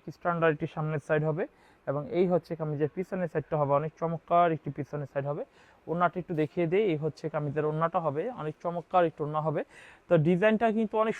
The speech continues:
সুন্দর, ঠিক আছে? আপনারা জমজমে যে কটা ডিজাইন দেখলেন, আমার মনে হয় আপনারা বাজেট থাকলে সবগুলো নিয়ে যাবেন। আর ভিডিওতে যেগুলো দেখাচ্ছে, এইগুলো ছাড়াও কিন্তু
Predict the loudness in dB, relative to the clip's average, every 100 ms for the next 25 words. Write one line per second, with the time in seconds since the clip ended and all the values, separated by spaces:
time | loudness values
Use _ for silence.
0 | 4 8 8 8 2 2 2 6 6 6
1 | 4 2 2 0 -2 -4 -6 -8 -10 -12
2 | -8 -8 -4 -4 0 -2 -2 _ _ -10
3 | -4 -2 0 2 4 4 2 -2 -2 -2
4 | -2 _ 2 6 6 6 -2 -4 -4 2
5 | 4 4 4 4 4 2 0 -2 -8 0
6 | 2 2 0 -2 2 4 2 0 -2 -2
7 | 2 2 2 0 0 0 -2 -4 0 2
8 | 2 2 -8